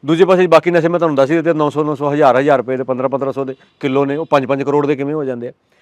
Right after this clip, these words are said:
ਇਹਦੇ ਨਾਲ ਕੀ ਹੋਇਆ ਕਿ ਸਰਕਾਰਾਂ ਦੀਆਂ ਗਲਤ ਪਾਲਿਸੀਆਂ ਕਰਕੇ ਅਸੀਂ ਜਿਹੜਾ ਸ਼ਬਦ ਯੂਜ਼ ਕੀਤਾ, ਮੈਂ ਹੁਣੇ ਯੂਜ਼ ਕੀਤਾ, ਰੈਗੂਲੇਟਰੀ।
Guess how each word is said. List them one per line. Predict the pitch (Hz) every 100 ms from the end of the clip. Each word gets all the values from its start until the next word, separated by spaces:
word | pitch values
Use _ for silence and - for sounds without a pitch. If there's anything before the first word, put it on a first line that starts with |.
| 185 -
ਇਹਦੇ | 220 285
ਨਾਲ | 285 202 202
ਕੀ | 220 226
ਹੋਇਆ | 151 240
ਕਿ | 254
ਸਰਕਾਰਾਂ | 233 160 131 131 123 175
ਦੀਆਂ | 226 247
ਗਲਤ | 208 135 180
ਪਾਲਿਸੀਆਂ | 202 151 127 - 120 104
ਕਰਕੇ | 98 82 113 254 277 _ _ _ _ 143
ਅਸੀਂ | 170 202
ਜਿਹੜਾ | 170 175
ਸ਼ਬਦ | - 143 151 139
ਯੂਜ਼ | 139
ਕੀਤਾ, | 117 123 156
ਮੈਂ | 143
ਹੁਣੇ | 135
ਯੂਜ਼ | 131 123 127
ਕੀਤਾ, | 151 220
ਰੈਗੂਲੇਟਰੀ। | 175 165 196 190 139 - 147